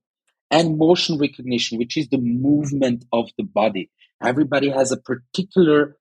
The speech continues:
D N A in the way he moves, in the way he runs, in the way he jumps. It's, it's really can be brought to the point that we say that it's like a fingerprint D N A. Everybody has a peculiar motion.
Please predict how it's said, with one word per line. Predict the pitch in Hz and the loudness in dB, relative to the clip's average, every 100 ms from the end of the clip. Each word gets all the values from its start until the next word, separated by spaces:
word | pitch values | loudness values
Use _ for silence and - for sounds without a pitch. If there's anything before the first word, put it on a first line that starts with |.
| _ - | _ -14
D | 120 131 139 156 | -12 -6 2 4
N | 139 | 6
A | 151 | 4
in | 156 131 | 4 4
the | 123 | 0
way | 117 131 143 | 4 4 4
he | - 120 | 2 -6
moves, | 113 123 143 120 | -4 2 2 2
in | 117 | -2
the | 117 | 0
way | 107 120 | 0 0
he | 123 120 | -2 -4
runs, | 110 104 135 131 113 | -4 0 2 2 0
in | 117 | -2
the | 110 | 0
way | 120 | 2
he | 127 117 104 - | 2 -2 -10 -4
jumps. | 127 113 90 - _ _ | -2 -2 -6 -20 _ _
It's, | - 127 - | -4 -4 0
it's | 139 131 | 0 0
really | 123 139 214 226 202 | -6 0 4 4 2
can | - 170 175 135 | -2 -4 -2 0
be | 156 165 180 - _ - | 2 2 0 -6 _ -4
brought | 135 170 175 | 2 2 2
to | 143 | -2
the | 131 - | -4 -2
point | 156 160 | -2 -2
that | 151 - | -6 -6
we | 135 | -10
say | - 143 | -2 -2
that | 143 131 | 0 -2
it's | 127 - | -6 -2
like | 127 127 | -2 -2
a | 120 - | -6 -4
fingerprint | 139 143 135 131 127 117 - | -2 2 0 0 -4 -4 -2
D | 117 | -2
N | 101 | -2
A. | 95 - - 156 | -6 -12 -10 -4
Everybody | 170 160 165 147 139 | -4 0 0 0 0
has | 143 139 | 2 0
a | 123 | -2
peculiar | - - _ 185 180 156 - _ _ _ _ | -6 -16 _ 4 4 4 0 _ _ _ _
motion. | 120 123 127 127 - 85 | -2 2 2 2 -4 -6